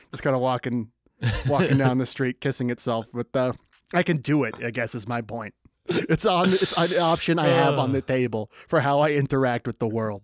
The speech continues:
Speaker 2: Yeah, if he was a, if you were a creature with multiple heads and you, like, were making out with yourself, that's just like, that's like masturbation,
Speaker 1: Yeah,
Speaker 2: right?
Speaker 1: yeah, yeah, yeah. What do you think Cerberus does all day?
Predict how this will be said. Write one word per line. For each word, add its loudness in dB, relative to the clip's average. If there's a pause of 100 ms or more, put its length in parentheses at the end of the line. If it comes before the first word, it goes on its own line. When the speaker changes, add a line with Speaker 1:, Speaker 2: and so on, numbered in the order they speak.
Speaker 2:
Yeah, -2
if -8
he -4
was -2
a, 2
if -2
you 0
were 2
a -4
creature -2
with -2
multiple 0
heads -2
and 0
you, 0
like, 0
were -6
making -4
out -4
with -6
yourself, -4
that's -2
just -6
like, -4
that's -4
like -2
masturbation, -4
Speaker 1:
Yeah, 2
Speaker 2:
right? -2
Speaker 1:
yeah, 2
yeah, 4
yeah. 0
What -8
do 2
you 2
think 0
Cerberus 0
does -6
all -8
day? -10